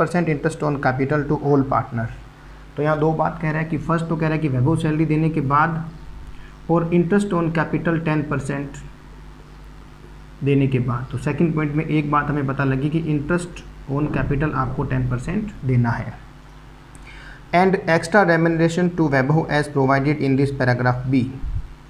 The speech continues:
Webo shall be entitled to ten percent of all। तो आपको इस second point में दो, दो चीज़ें बता रहा है। एक तो कह रहा है कि interest on capital ten percent है,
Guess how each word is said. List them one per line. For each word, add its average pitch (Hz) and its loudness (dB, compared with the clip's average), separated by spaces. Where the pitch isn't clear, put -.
Webo 143 6
shall 160 0
be 160 4
entitled 139 0
to 156 2
ten 156 4
percent 139 -2
of 135 -4
all। 139 6
तो - -10
आपको 160 0
इस - -2
second 180 4
point 147 2
में 156 2
दो, 160 4
दो 165 4
चीज़ें 135 2
बता 123 0
रहा 127 0
है। 135 -6
एक 160 0
तो 165 0
कह 160 0
रहा 156 0
है - -4
कि 151 -2
interest 147 -4
on 151 0
capital 139 -2
ten 139 0
percent 151 0
है, 180 0